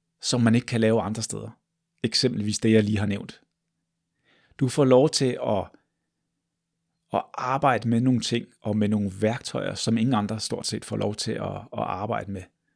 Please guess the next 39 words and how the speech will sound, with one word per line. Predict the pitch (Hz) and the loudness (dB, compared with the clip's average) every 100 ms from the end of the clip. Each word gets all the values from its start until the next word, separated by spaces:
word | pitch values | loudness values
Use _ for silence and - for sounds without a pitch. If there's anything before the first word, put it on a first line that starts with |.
| _ _ _ _ _ _ _ _ - | _ _ _ _ _ _ _ _ -6
Og | 113 | -2
eksempelvis | 147 143 123 143 | 0 0 -2 -2
i | - | -4
politiet, | 113 113 - - 139 98 - _ _ - | -2 -2 -2 -4 -4 -8 -12 _ _ -4
der, | 117 120 110 104 | 2 4 4 2
øhm, | 101 98 104 110 107 | 0 -6 -10 -12 -6
havde | 110 117 | -2 2
vi | 110 | 4
også | 107 - - | 2 -2 -6
en | 101 92 95 - _ _ _ _ _ _ | -6 -6 -12 -18 _ _ _ _ _ _
skydedag, | - - - 127 160 156 117 110 _ _ _ _ _ _ _ _ _ _ _ _ _ _ _ - | -10 -6 0 2 2 0 -2 -6 _ _ _ _ _ _ _ _ _ _ _ _ _ _ _ -4
som | 127 110 | 0 4
jeg | |
også | 101 - | 4 2
sad | 127 | 0
og | 104 | 0
snakkede | 113 104 107 110 | 0 0 2 2
med, | 104 98 107 | 2 0 -4
med | 113 107 | -4 -2
nogle | 104 113 | 0 0
af | |
de | 110 | 0
her | 101 110 | -2 -2
teenager, | - 117 117 107 107 | 0 0 2 0 -2
som | 95 104 | -4 -4
jeg | 101 | -2
lige | 110 | 0
nævnte | 107 104 110 | 0 -2 -4
om | 110 | -4
i | 120 | -2
går. | 113 - 101 _ | -2 -2 -6 _
Øh, | 110 | -8
det | 107 110 | -4 0
var | 104 | 2
i | |
forbindelse | - 98 110 101 104 | 2 -2 -2 -2 -4
med | 101 | -4
noget | 101 | -2
jagtuddannelse, | 98 107 - 117 113 107 107 | -2 -2 -2 0 0 -2 -10